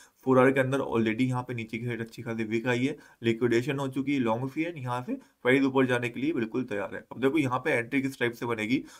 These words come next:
तो एक लेवल है यहाँ पे फ़ोर्टी थ्री थाउजेंड फ़ोर हंड्रेड सेवेंटी टू डॉलर का लगभग,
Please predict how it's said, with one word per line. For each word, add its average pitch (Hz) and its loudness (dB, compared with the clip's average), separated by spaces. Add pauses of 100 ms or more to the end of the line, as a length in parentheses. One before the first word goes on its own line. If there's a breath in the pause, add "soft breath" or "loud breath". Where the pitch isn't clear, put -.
(120)
तो 135 6
एक 151 6
लेवल 131 4
है 160 6
यहाँ 139 2
पे 156 -4
फ़ोर्टी 127 -2
थ्री 135 -2
थाउजेंड 135 -4
फ़ोर 123 0
हंड्रेड 123 -2
सेवेंटी 110 -4
टू 113 -6
डॉलर 110 -2
का 113 -8
लगभग, 113 -6